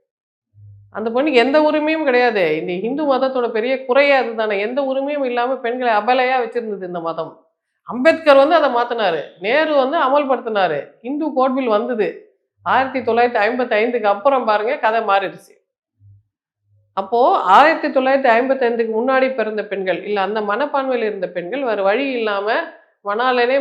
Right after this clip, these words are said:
மங்கையன் பாக்கியம்லாம் இருந்தாங்க. இன்னைக்கு அதெல்லாம் சொன்னா, சின்ன குழந்தை சொல்லுதுன்னு ஒரே கிரிஞ்சா இருக்குது இந்த படம்.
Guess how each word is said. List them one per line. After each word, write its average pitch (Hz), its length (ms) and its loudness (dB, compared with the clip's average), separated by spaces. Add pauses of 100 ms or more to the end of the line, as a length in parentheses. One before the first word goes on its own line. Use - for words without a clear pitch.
மங்கையன் 226 440 2
பாக்கியம்லாம் 208 480 -2
இருந்தாங்க. 175 380 -8 (180)
இன்னைக்கு 247 280 -4
அதெல்லாம் 277 240 0
சொன்னா, 269 320 -2
சின்ன 302 340 -2
குழந்தை 277 280 2
சொல்லுதுன்னு 262 380 -2
ஒரே 269 140 0
கிரிஞ்சா 262 400 0
இருக்குது 233 200 0
இந்த 202 180 -6
படம். 226 420 0